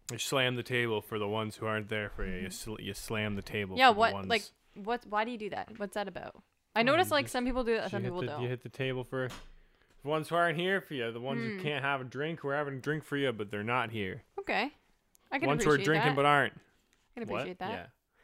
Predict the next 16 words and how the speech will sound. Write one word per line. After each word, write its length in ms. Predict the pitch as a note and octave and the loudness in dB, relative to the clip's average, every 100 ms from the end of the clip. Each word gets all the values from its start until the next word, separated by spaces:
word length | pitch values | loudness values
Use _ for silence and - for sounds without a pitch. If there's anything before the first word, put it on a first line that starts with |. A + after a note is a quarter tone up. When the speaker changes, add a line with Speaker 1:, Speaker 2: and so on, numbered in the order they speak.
| - - | -20 -2
Speaker 1:
Yeah. 240 | - B3+ A#3 | 6 8 8
Speaker 2:
Um, 260 | G#3 F3+ - _ - - _ _ _ - | 4 -6 -14 _ -20 -20 _ _ _ -4
it's 160 | A#3 - | -4 2
funny 260 | G#3 B3 D4+ | 4 4 2
'cause, 180 | E4+ | -2
like, 400 | C#4+ F3 F#3 - _ _ _ _ | -2 -2 -4 -14 _ _ _ _
at 160 | A3+ - | 4 4
work, 460 | F#3 G3+ C#4+ - - - _ _ | 4 2 0 -4 -20 -20 _ _
the 120 | A3 | -2
only 480 | - A3 A#3 A#3 G3 _ _ _ | -2 -2 0 0 -2 _ _ _
I 340 | E3+ F3 F#3 F#3 | 2 4 4 2
P 240 | - F#3 | 2 4
A 220 | E3+ F3 G#3 | 2 2 2
we 140 | F#3 | 0
technically 480 | F#3 F3+ F#3 - F#3 | -2 -4 -8 -10 -6
have 320 | F3+ F3+ G#3+ | -2 -2 -2